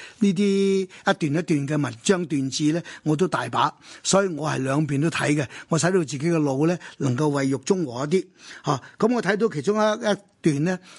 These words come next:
啊，好有趣嘅，佢就講點樣去對中國進行文化冷戰呢？有十招咁。十招下，嗱，十招。咁啊，第一招係咩呢？第一招叫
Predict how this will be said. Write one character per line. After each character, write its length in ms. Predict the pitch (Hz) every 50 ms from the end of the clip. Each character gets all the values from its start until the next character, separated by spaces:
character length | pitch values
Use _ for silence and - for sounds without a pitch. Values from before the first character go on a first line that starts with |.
| - -
啊， 140 | 156 139
好 120 | 120 143 175
有 120 | 175 151 143
趣 120 | - 156
嘅， 180 | 143 139 135 120
佢 120 | 143 156
就 100 | 151 143
講 240 | 110 139 156 180 220 - - - - - - - - _ - _
點 120 | - 170 175 202 262
樣 680 | 294 311 254 202 196 202 220 247 262 247 196 127 185 185
去 180 | 175 170 165 - _ _ _
對 180 | - 185 175 175
中 200 | - 247 226 202
國 140 | 165 175 139
進 220 | - 175 165 156
行 180 | 135 117 123 127
文 180 | 131 117 120 127
化 180 | - 170 151
冷 260 | 151 139 139 147 160 147
戰 180 | 156 170 156
呢？ 160 | 165 190 202 185 - - - -
有 200 | - 147 147 156
十 80 | 151 -
招 100 | 127 123 -
咁。 520 | - - 220 226 226 196 143 117 127 147 175 - _ _ _ _ _ _ _ _ - - - _ _ -
十 180 | - - - - - - _ -
招 280 | - 208 202 185 160
下， 200 | 123 135 165 - - _ - _ -
嗱， 160 | 151 131 113
十 80 | - - 156 - -
招。 200 | - 196 190 185 - - - - - - -
咁 120 | 208 208
啊， 40 | 185
第 120 | - - 175
一 300 | 185 240 262 - - 262 277
招 60 | 233
係 80 | 190 185
咩 160 | 214 254 254
呢？ 140 | 254 269 262 269 - - - - _ -
第 80 | 170
一 160 | 175 202 233
招 260 | 220 - 247 262 254 185 180
叫 60 | 214